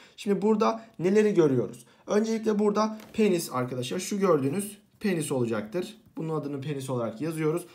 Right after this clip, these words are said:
Sonra şu ikisi nedir? Testistir. Testisler, e, gene erkek üreme hücre yapısında oldukça görev yapacaktır.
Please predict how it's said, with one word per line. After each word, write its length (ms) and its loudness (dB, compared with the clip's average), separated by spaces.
Sonra 220 -2
şu 160 -4
ikisi 360 -4
nedir? 260 -2
Testistir. 800 -2
Testisler, 800 -4
e, 420 -2
gene 180 -2
erkek 380 -2
üreme 240 0
hücre 260 -2
yapısında 720 -4
oldukça 600 -2
görev 260 2
yapacaktır. 580 -2